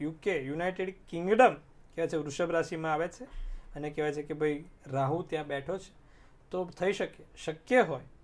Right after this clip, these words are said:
તો વૃષભ રાશિ છોડીને કોઈ બીજી કન્ટ્રીમાં ટ્રાય કરો તો ઘણો રા-, લાભ થશે.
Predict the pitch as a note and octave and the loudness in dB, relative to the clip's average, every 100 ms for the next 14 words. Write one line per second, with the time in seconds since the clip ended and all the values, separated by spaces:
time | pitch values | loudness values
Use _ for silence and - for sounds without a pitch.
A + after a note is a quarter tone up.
0 | - C#3+ C#3 C3+ G3 F#3 E3+ F#3+ - D#3 | -4 0 0 0 2 2 0 -4 -2 0
1 | E3 E3+ E3+ E3 D3 D#3 E3 D3+ D3 E3 | 0 -4 -10 -8 -6 -8 -4 -6 -4 -6
2 | D#3+ D#3 D3 D#3 D#3+ F#3+ D#3 - - E3 | -6 -6 -2 -4 2 0 0 -10 -14 -12
3 | D3 C3+ D3 E3+ D3 C#3 - C3+ C3 B2 | -10 -2 2 2 2 -2 -10 0 2 2
4 | C3+ - - - | -10 -12 -18 -18